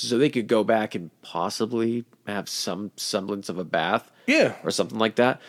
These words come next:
Speaker 1: And
Speaker 2: And some of
Speaker 1: plus
Speaker 2: them had lives on land that
Speaker 1: Yeah.
Speaker 2: they would go to and from. So they probably were, for all intents and purposes, really gross. But at the same
Speaker 1: Everyone
Speaker 2: time
Speaker 1: was fucking gross at that point,
Speaker 2: Yeah,
Speaker 1: though. So it's
Speaker 2: no,
Speaker 1: just
Speaker 2: nobody was
Speaker 1: different
Speaker 2: shivering.
Speaker 1: levels of fucking gross.
Speaker 2: Uh-huh. Um,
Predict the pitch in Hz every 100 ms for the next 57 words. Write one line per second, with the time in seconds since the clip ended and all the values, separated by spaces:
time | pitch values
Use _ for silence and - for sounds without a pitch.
0 | - - 170 - - 233 214 220 175 185
1 | 220 131 151 185 143 135 156 135 156 180
2 | 101 90 98 76 135 131 110 127 139 139
3 | 143 143 117 - 170 - - - - -
4 | - - - 175 151 - 190 190 185 175
5 | 160 147 127 135 135 117 - 120 117 117
6 | 101 120 101 117 107 - 95 98 101 90
7 | 160 175 131 - - - - - - 135
8 | - 131 175 151 165 165 143 87 92 101
9 | 87 87 80 82 - 67 78 - 67 196
10 | 165 165 156 165 160 151 170 175 143 143
11 | 123 110 107 107 101 107 95 107 - 85
12 | 73 76 139 139 135 127 123 - _ -
13 | - - - - - 139 147 139